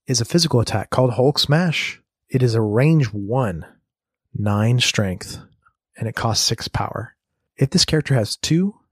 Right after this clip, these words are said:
three, or four rage tokens, increase the range of this attack to A one. If this character has five or more rage tokens, increase the range of this attack to A two. So cool, guys. So thematic.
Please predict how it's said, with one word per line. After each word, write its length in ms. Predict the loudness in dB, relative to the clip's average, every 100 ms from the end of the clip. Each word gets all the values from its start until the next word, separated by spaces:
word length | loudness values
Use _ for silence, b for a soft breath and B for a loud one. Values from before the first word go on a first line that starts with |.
| -8
three, 380 | 0 2 2 0
or 160 | 0 0
four 280 | 0 0 2
rage 300 | 2 2 0
tokens, 380 | -2 -2 -2 -2
increase 520 | -6 -2 0 2 0
the 180 | -2 -2
range 320 | 0 -2 -2
of 80 | 0
this 200 | -2 -2
attack 300 | -2 -2 -2
to 140 | -4 -2 0
A 180 | 2 2
one. 540 | 2 0 0 -4 -10 -16 _ _ -6
If 120 | 0
this 160 | 0
character 260 | 2 0 2
has 180 | 0 -2
five 440 | 0 2 2 2
or 40 | 2
more 200 | 0 0
rage 220 | 0 0
tokens, 280 | 0 -2 -4
increase 340 | -6 -2 -4 -2
the 140 | 0
range 280 | 2 2 2
of 60 |
this 180 | 2 0
attack 340 | 0 -2 -4 -2
to 180 | -4 0
A 240 | 2 2
two. 480 | 0 0 2 0 -6 _ _ _ -8
So 320 | -4 0 0
cool, 240 | 2 2 2
guys. 260 | 0 0
So 160 | 0 0
thematic. 560 | 0 -2 0 -2 -4